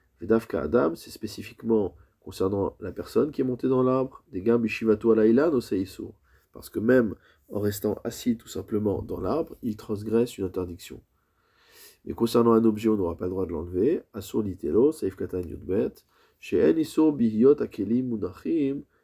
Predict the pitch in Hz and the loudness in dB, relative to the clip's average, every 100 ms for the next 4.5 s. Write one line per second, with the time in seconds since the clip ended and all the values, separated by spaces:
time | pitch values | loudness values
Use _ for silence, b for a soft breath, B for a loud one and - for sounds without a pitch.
0 | _ - 104 - - 123 131 113 98 98 | _ -4 -2 -2 -2 0 0 0 -2 0
1 | 110 113 98 - 104 107 104 95 98 87 | 2 2 -2 -4 -2 0 0 -2 -4 -4
2 | - - 90 92 87 113 107 101 98 95 | -6 -8 -6 -4 0 0 2 0 -4 -4
3 | - 104 104 85 87 78 135 156 - 123 | -10 -10 -6 -6 -4 0 2 2 0 -4
4 | 107 98 101 135 | -6 0 2 2